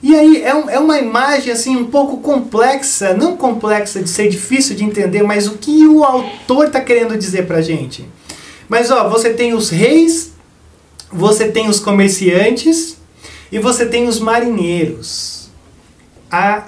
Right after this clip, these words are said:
três lamentos sobre a queda da Babilônia e essas três figuras são que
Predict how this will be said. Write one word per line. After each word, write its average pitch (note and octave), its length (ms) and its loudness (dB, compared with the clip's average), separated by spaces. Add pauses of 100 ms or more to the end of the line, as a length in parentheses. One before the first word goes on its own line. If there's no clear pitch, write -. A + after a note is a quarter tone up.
(120)
três D#4 320 4
lamentos A3+ 480 0
sobre F#3 300 0
a F3+ 80 -2
queda A#3+ 300 0
da C4 120 2
Babilônia G#3 680 -2
e F#3 100 -4
essas G#3+ 360 -2
três D4+ 340 2
figuras A3+ 440 0
são A3+ 320 -2
que - 120 -18